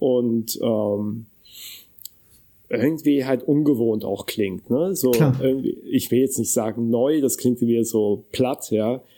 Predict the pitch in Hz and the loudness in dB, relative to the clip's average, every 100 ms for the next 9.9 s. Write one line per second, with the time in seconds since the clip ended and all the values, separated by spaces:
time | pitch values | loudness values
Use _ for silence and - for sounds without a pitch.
0 | _ _ _ - 107 107 104 107 107 - | _ _ _ -10 -4 -2 -2 -2 -4 -6
1 | 113 - 117 113 110 120 117 120 110 113 | -4 -2 0 0 0 0 0 -2 0 0
2 | 135 147 139 135 143 139 135 - 127 127 | 0 0 0 2 2 0 -2 -2 -2 -2
3 | 120 120 131 110 117 139 127 - 123 123 | -4 0 0 0 -2 -2 -4 -2 0 0
4 | 123 117 117 127 120 135 113 117 117 113 | 0 -2 -2 -2 -2 -2 -2 0 -2 -4
5 | _ - 113 113 143 156 143 131 143 143 | _ -4 -2 0 -4 -4 -2 0 0 0
6 | 143 - - - - - 117 135 120 101 | -6 -20 -20 -20 -20 -4 2 4 4 0
7 | 101 - 107 98 101 104 101 _ _ _ | -2 -4 -6 -6 -6 -12 -20 _ _ _
8 | _ - - 135 - 123 113 110 104 95 | _ -18 -4 -2 0 -2 -2 -2 -2 -4
9 | - - 101 101 - - 92 - - | -4 -2 -2 -4 -4 -4 -6 -10 -12